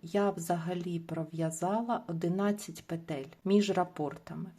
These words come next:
Третій ряд лицьовий, тобто п'ять виворітних, далі три лицьові і знову п'ять виворітних. Першу знімаю.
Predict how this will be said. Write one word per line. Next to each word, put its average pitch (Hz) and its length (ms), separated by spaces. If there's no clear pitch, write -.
Третій 247 580
ряд 180 500
лицьовий, 202 1040
тобто 233 420
п'ять 311 560
виворітних, 208 840
далі 185 600
три 226 240
лицьові 185 800
і 302 280
знову 254 600
п'ять 214 640
виворітних. 170 960
Першу 196 580
знімаю. 208 920